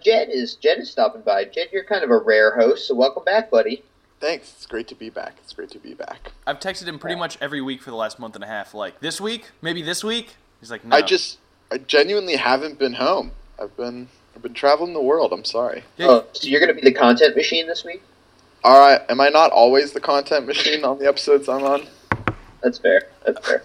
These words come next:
Speaker 3: Apparently, Boris went on two dates this weekend from Tinder.
Speaker 1: Oh,
Speaker 2: Oh,
Speaker 1: damn it.
Speaker 2: man.
Speaker 3: And, and
Speaker 2: What?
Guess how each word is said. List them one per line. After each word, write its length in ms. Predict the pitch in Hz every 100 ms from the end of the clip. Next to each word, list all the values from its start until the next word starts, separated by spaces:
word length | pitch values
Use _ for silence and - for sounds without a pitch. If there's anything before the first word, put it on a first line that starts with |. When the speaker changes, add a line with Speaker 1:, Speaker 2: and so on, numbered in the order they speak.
| -
Speaker 3:
Apparently, 440 | 160 208 240 233
Boris 360 | 160 175 190 180
went 200 | 170 156
on 180 | 139 131
two 300 | - 196 175
dates 320 | 143 147 -
this 200 | 127 -
weekend 360 | 110 107 104
from 220 | 98 113 101
Tinder. 480 | - 127 110 90 - _ _ _ _ _ -
Speaker 1:
Oh, 80 | 240
Speaker 2:
Oh, 220 | 214 160
Speaker 1:
damn 180 | 202 190
it. 40 |
Speaker 2:
man. 520 | 247 240 214 156 123
Speaker 3:
And, 200 | 120 170
and 100 | 175
Speaker 2:
What? 440 | 175 403 - -